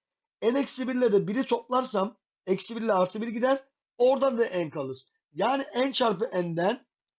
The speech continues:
n kare çıkar. Tanıdık geldi mi ezberci arkadaşlar? Bakın bunu kitap bize ezberlettiriyor. Buraya direkt n kare yazıyor.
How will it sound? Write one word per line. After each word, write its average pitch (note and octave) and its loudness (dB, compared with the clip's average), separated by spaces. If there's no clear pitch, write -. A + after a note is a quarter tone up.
n B3 2
kare F3+ 2
çıkar. - -2
Tanıdık F#3 0
geldi F#3+ 2
mi C4+ 0
ezberci F3+ 2
arkadaşlar? D#3 -2
Bakın G3+ 0
bunu A#3+ 2
kitap C4 -2
bize A#3+ 0
ezberlettiriyor. A#3+ 0
Buraya A3+ 2
direkt A3+ 0
n A#3+ 2
kare F#3 2
yazıyor. A3+ 0